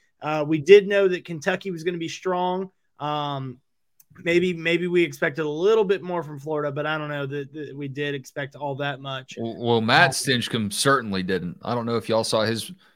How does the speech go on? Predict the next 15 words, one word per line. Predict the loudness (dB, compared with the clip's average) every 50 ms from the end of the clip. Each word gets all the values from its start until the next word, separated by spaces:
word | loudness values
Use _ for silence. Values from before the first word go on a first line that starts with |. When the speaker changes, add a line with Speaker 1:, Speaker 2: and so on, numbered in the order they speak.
| _ _ _
Speaker 2:
preseason | 0 0 0 0 0 0 -2 -2 -2 -4 -4
prediction | -4 -2 -2 -2 -2 -2 -2 -4 -2
on | -2
the | -2 -2
Gators. | -2 0 0 2 2 0 0 0
I | -2 -2
think | -2 -6 -8 -6
he | -6 -6 -6
predicted | -4 -6 -2 -2 -2 -2 -2 -6 -4
them | -2 -2 -2 0 -2
to | -2
win | -2 -2 -2 -2 -2 -4 -6 -8 _ _ -10 -10 -10 -10
three | -10 -6 -2 -2 0 0 -2
total | 0 2 2 2 2 2 0 -2
games. | 0 0 -2 -2 -4 -6 -6 -6 -6 -8